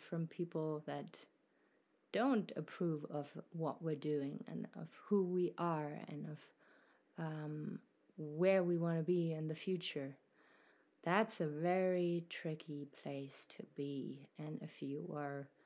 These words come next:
only surrounded by those people, then you can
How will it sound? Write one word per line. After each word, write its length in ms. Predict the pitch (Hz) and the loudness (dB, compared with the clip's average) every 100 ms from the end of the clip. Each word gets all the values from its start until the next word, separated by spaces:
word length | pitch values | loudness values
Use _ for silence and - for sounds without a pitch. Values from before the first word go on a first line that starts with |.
| _ _ _ - | _ _ _ 2
only 460 | 208 285 311 240 | 6 8 8 8
surrounded 720 | 180 - 165 143 143 139 135 - | 6 2 2 2 0 0 -2 -4
by 200 | 135 131 | -4 -2
those 320 | 143 156 165 | -4 -4 -6
people, 600 | - 143 139 - - 180 - - - - - _ - | -6 -8 -6 -6 -4 -6 -8 -20 -20 -20 -20 _ -6
then 460 | 165 165 170 170 165 | -2 2 2 2 2
you 140 | 160 | 0
can 300 | 160 165 160 | -2 -4 -4